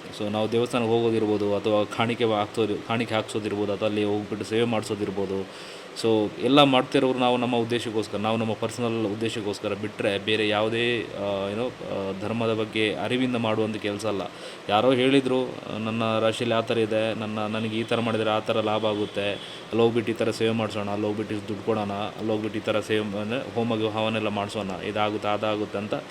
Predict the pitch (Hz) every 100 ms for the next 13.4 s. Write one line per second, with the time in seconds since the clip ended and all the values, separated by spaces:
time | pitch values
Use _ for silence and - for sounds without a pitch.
0 | - - - 127 131 131 135 139 127 113
1 | 123 131 127 139 117 117 113 98 90 -
2 | 110 113 123 - 135 117 127 - - -
3 | - 110 107 107 107 107 107 117 113 110
4 | 120 131 131 127 120 123 120 120 123 123
5 | - - - 131 - 131 120 135 139 139
6 | 127 123 113 117 - 113 120 120 123 117
7 | 117 117 120 117 110 120 120 117 104 98
8 | 85 - 117 113 107 82 - - 123 135
9 | 135 139 143 131 123 123 123 123 117 123
10 | 120 120 - 113 131 127 110 104 98 95
11 | - 120 117 113 113 110 113 113 123 98
12 | 95 85 98 110 110 110 123 110 110 123
13 | 120 104 98 98